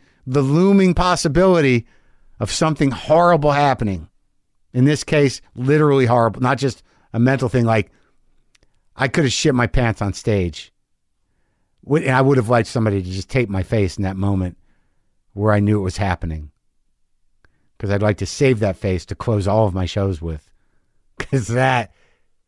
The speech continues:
how is that not the funniest face ever? What's going on? Oh my God. He's shitting his pants. Yep, I got blue. We did some shit jokes. So,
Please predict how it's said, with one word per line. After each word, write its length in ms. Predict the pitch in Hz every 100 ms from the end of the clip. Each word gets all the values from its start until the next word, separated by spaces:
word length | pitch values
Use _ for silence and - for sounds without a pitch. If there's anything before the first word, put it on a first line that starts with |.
| _ -
how 240 | 123 131
is 120 | 113
that 220 | 113 113
not 220 | 101 104 -
the 100 | 90
funniest 520 | - 98 98 85 -
face 500 | 98 92 85 - - _ _ _ _ _
ever? 380 | - 110 90 76 _ _ _ _
What's 180 | - 107
going 260 | - 139 135
on? 300 | 147 139 - _ -
Oh 100 | 139
my 140 | 131
God. 480 | - - 120 113 - _ _ _ _ _ _ -
He's 220 | 120 117
shitting 460 | - - 139 135 123
his 140 | -
pants. 760 | - 131 117 104 80 - - _ _ _ _ _ _ _ _ _ _ _ _ _ _ -
Yep, 340 | 135 175 - _
I 80 | 135
got 240 | 147 151
blue. 460 | 135 160 151 135 - _ _ _ _ _ _
We 140 | 113 123
did 180 | 139 127
some 120 | 131
shit 280 | - 147 -
jokes. 500 | 117 104 95 - - _ _ - _ _ _ -
So, 480 | - 202 190 180